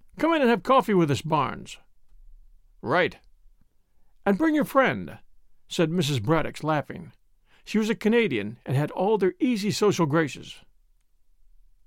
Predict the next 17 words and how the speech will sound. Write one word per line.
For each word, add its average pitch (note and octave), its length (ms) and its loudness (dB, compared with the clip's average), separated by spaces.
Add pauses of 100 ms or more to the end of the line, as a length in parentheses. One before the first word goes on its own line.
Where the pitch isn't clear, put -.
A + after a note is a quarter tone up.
(340)
"Thanks, - 340 0
we'll G3+ 100 2
be A3+ 200 -2
in," A2 300 -6 (400)
I D3+ 80 0
said. - 380 -6 (760)
I C#3 60 -2
went C#3 180 0
back G#3+ 200 -4
to F#3 80 0
the D3+ 100 0
small D#3+ 320 2
room. A#2 340 -4 (1300)
"Who D4+ 160 10
are D4+ 60 8
your A#3+ 80 4
friends?" A#2+ 480 0